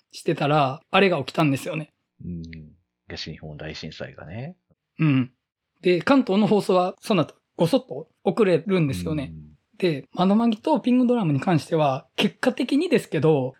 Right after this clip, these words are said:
Speaker 1: 震災当時の日本を背負った作品になったなって僕は思ってて、
Speaker 2: うん。
Speaker 1: まあ、マドマギに関しても、大の利益のために小の犠牲を挑うかどうかみたいなテーマが入ってくるわけなんですけど、
Speaker 2: はい。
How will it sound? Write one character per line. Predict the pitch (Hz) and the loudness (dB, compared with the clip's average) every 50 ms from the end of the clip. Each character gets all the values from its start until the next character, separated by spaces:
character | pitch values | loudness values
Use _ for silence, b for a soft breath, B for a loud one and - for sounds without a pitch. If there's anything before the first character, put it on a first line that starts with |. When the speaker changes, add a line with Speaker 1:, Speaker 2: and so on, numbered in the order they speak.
| _ _ - | _ _ -10
Speaker 1:
震 | - - 285 277 285 262 | -4 0 2 2 2 2
災 | - - 262 247 254 254 247 254 254 262 - - | 2 2 4 4 4 4 4 2 2 0 -2 -2
当 | - 285 240 180 | 0 2 2 2
時 | 156 147 | 2 0
の | 143 139 | 0 2
日 | 165 220 | 4 4
本 | 202 226 202 165 139 135 147 165 | 4 4 4 2 2 0 2 2
を | 165 139 127 151 - _ _ _ | 2 2 0 -2 -10 _ _ _
背 | - - - 269 269 | -18 -4 0 2 2
負 | 240 175 | 2 2
っ | - _ _ - | -2 _ _ -6
た | 160 | -4
作 | - - 185 - 190 | -2 -2 -2 0 0
品 | 185 175 175 | 0 0 0
に | 170 | 2
な | 165 180 202 | 2 2 2
っ | 196 - _ _ _ _ _ _ - | 0 -2 _ _ _ _ _ _ 2
た | 170 165 | 2 4
な | 185 208 | 4 4
っ | 202 - | 2 0
て | - 151 | -4 -6
僕 | 139 143 131 - | -4 -4 -2 -2
は | 160 160 | 0 2
思 | 160 160 160 | 2 2 0
っ | 160 _ _ _ | -2 _ _ _
て | - 165 | -8 -8
て、 | - - 170 156 139 135 - _ - | -6 -4 -4 -4 -4 -4 -8 _ -10
Speaker 2:
う | - | -10
ん。 | 87 80 82 143 110 - _ _ _ | -10 -10 -12 -16 -20 -20 _ _ _
Speaker 1:
ま | 220 202 | 2 2
あ、 | 160 | 2
マ | 160 180 190 190 | 4 4 2 4
ド | 214 | 4
マ | 214 214 226 | 2 2 2
ギ | 233 | 2
に | 233 226 | 0 0
関 | - 381 359 | -2 -2 -4
し | - - | -4 -2
て | 170 156 | 0 2
も、 | 151 151 143 131 - _ _ - | 2 2 2 0 -2 _ _ 2
大 | - 233 320 339 | 4 4 4 4
の | 233 185 | 2 0
利 | 165 160 | 0 0
益 | - - 175 | 0 0 0
の | 156 143 | 0 0
た | 151 180 | 0 0
め | 170 151 | 2 2
に | 147 139 | 2 2
小 | - - 254 247 196 | 2 4 4 4 4
の | 151 135 | 2 0
犠 | 135 143 | -2 -4
牲 | 131 - - - 175 170 | -6 -8 -6 -4 -2 2
を | 165 165 170 175 - _ _ _ - | 2 2 2 0 -4 _ _ _ -4
挑 | 190 165 233 240 | -2 2 2 2
う | 226 | 2
か | - 143 | 2 2
ど | 170 165 | 4 4
う | 156 | 2
か | 156 160 | 2 0
み | 165 151 | -4 -4
た | - | -2
い | 160 156 | -2 -2
な | 147 151 143 - _ _ _ - | -2 -2 -4 -6 _ _ _ 0
テ | 208 190 | 2 2
ー | 151 | 2
マ | 139 131 | 0 -2
が | 123 120 | -2 -2
入 | - 165 | -2 -2
っ | 165 | -2
て | - 262 | -2 -4
く | - 190 | -4 -2
る | 156 139 | 0 0
わ | 147 139 | 0 0
け | - 165 | 0 0
な | 151 151 | 0 0
ん | 143 | 0
で | 131 | -2
す | - - | -2 -2
け | 151 151 | -2 -2
ど、 | 151 147 135 123 - - | 0 0 -2 -4 -6 -10
Speaker 2:
は | - 82 | -16 -20
い。 | - _ | -20 _